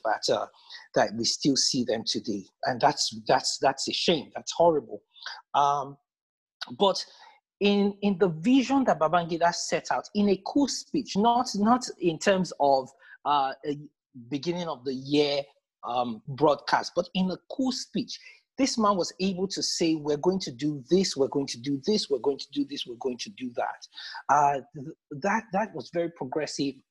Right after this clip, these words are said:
but it just turned out that he did not achieve those things. And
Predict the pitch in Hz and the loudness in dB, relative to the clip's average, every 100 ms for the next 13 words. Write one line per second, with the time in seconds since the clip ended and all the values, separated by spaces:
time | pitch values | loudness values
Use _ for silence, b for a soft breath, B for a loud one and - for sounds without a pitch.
0 | - - 165 156 - - 156 220 220 - | -20 -2 0 0 -6 -12 -2 0 0 2
1 | 208 185 170 156 147 127 - b b - | 4 6 4 4 0 -6 -8 b b -8
2 | 165 131 - 147 127 147 151 160 160 - | -6 -6 -2 -4 -2 -4 -2 0 -2 -2
3 | 139 123 - - 147 123 127 127 - 131 | -6 -6 -6 -6 -8 -6 -6 -6 -6 -8
4 | 120 - - 135 127 | -8 -10 -6 -4 -4